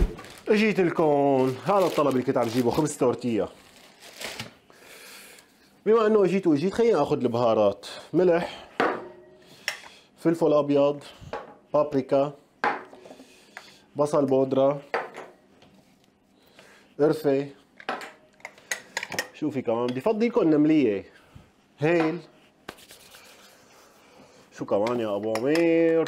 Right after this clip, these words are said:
شو كمان يا أبو عمير؟ وينه؟ وين؟ وين مخبينه؟ آه، وين؟ وين مخبينه لك روحي؟ زنجبيل. بس بقيان، احذروا شو؟ احذروكن حذرة.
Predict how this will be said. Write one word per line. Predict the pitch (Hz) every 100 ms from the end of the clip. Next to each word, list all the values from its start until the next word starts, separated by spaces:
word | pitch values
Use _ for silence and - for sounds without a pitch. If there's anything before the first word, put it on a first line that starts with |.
| -
شو | 147
كمان | 127 127 135 127
يا | 110
أبو | 104 110 110
عمير؟ | 127 175 180 175 175 170 165 - - -
وينه؟ | 160 190 175
وين؟ | 156 190
وين | 196 233
مخبينه؟ | 254 - 139 135 147
آه، | 135 156 185 180 - -
وين؟ | 156 214 202 185 165 - - _ _ _ - - _ _ -
وين | 233
مخبينه | 226 151 131 135 127
لك | 113
روحي؟ | 123 135 135 147 143 123
زنجبيل. | 135 165 165 185 220 208 190 - - - - - - - - - - - - - _ _
بس | - -
بقيان، | - - 120 139 156 151 143 135 117
احذروا | 104 110 131 -
شو؟ | 110 104 101 - - _ _ _ _ _ _ _ _ _ -
احذروكن | 113 127 151 165 131
حذرة. | 101 110 107 85